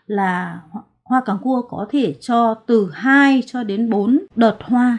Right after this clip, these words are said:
trên một năm. Mình, à, xin chia sẻ thêm một yếu tố cuối cùng về việc nhân giống. Hoa càng cua thì, à, nó rất là rẻ, cho nên các bạn hoàn toàn có thể đi mua.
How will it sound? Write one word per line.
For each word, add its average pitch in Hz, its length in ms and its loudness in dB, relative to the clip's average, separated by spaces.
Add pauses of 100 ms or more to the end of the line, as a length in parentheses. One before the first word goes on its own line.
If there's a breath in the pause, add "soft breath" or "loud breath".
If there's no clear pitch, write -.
(100)
trên 226 340 -2
một 202 180 -4
năm. 226 180 0 (1500)
Mình, 254 300 4
à, 226 140 0
xin 330 300 2
chia 320 140 2
sẻ 208 380 -2
thêm 285 280 6
một 233 260 2
yếu 240 280 0
tố 240 240 0
cuối 247 180 -2
cùng 226 380 2
về 208 220 2
việc 202 220 0
nhân 262 320 4
giống. 214 240 2 (880)
Hoa 311 180 4
càng 269 180 4
cua 311 400 4
thì, 262 200 4
à, 196 260 0
nó 233 260 0
rất 415 220 -2
là 190 640 0
rẻ, 180 640 -8 (540)
cho 294 140 -4
nên 277 220 2
các 320 120 -2
bạn 277 160 -2
hoàn 214 220 -4
toàn 214 220 -4
có 233 140 -4
thể 190 440 -6
đi 277 160 4
mua. 311 380 10